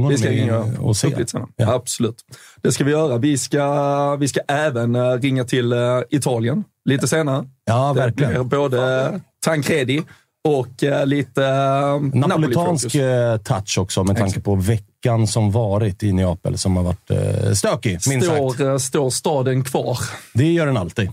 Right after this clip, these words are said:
Speaker 2: Det gör
Speaker 1: På
Speaker 2: den
Speaker 1: ett eller
Speaker 2: alltid.
Speaker 1: annat sätt.
Speaker 2: Ja. Och, eh, och då är det inte bara att du var där förra helgen vi, eh,
Speaker 1: Nej,
Speaker 2: refererar
Speaker 1: det,
Speaker 2: till.
Speaker 1: det, det, den har ju men efter den helgen
Speaker 2: <laughs>
Speaker 1: också.
Speaker 2: Också.
Speaker 1: Men, eh, allra värst tror jag det var när,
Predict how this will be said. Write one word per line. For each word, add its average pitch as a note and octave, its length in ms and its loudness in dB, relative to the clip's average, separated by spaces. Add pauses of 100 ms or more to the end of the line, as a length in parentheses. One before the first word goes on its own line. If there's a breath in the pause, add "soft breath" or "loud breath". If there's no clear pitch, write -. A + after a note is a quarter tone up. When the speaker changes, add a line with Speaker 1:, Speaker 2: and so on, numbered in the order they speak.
Speaker 2:
Det - 100 2
gör D3 80 4
Speaker 1:
På C#3+ 60 2
Speaker 2:
den C3+ 100 2
Speaker 1:
ett - 60 2
eller B2 120 0
Speaker 2:
alltid. G#2 100 2
Speaker 1:
annat F#2+ 100 -2
sätt. - 280 -6
Speaker 2:
Ja. A#2 240 0 (320 soft breath)
Och, B2 300 -2
eh, B2+ 120 2
och C3 140 0
då C#3 80 2
är C3 80 2
det D3 60 0
inte D3 120 0
bara C#3+ 320 0
att A#2+ 100 -4
du C3 80 2
var A#2 120 0
där A#2+ 80 -2
förra A#2 240 0
helgen A#2 300 0
vi, A#2 160 2
eh, A#2+ 240 0 (400)
Speaker 1:
Nej, C#3+ 200 0
Speaker 2:
refererar D3 160 0
Speaker 1:
det, B2+ 80 0
Speaker 2:
till. D3+ 240 2
Speaker 1:
det, C#3+ 160 2
det, C#3+ 80 0
den C#3 140 0
har D3+ 80 2
ju D3+ 60 2
men B2+ 460 2
efter A2+ 280 0
den C3 220 0
helgen G2 320 2
Speaker 2:
<laughs> B2 80 0
Speaker 1:
också. - 160 0
Speaker 2:
Också. G#2 300 -2
Speaker 1:
Men, A2 360 2
eh, A2 340 2
allra A#2 200 0
värst B2 360 -2
tror A2+ 160 2
jag G#2 80 2
det G2+ 40 2
var G2 300 2
när, F#2+ 260 2